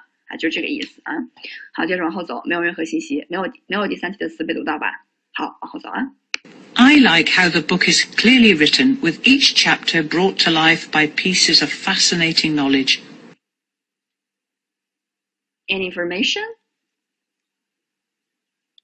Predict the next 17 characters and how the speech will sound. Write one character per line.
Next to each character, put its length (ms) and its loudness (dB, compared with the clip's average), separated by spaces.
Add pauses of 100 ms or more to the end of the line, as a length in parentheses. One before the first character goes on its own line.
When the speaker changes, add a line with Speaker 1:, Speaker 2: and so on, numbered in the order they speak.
(420)
Speaker 1:
再 120 -4
听 180 -6
一 60 -4
遍。 340 -4 (920)
Speaker 2:
Clearly 220 8
written, 480 2
with 240 -2
each 300 4
chapter 460 0
brought 360 0
to 120 0
life 400 2
by 180 0
pieces 540 0
of 80 -2
fascinating 840 -2
knowledge. 460 0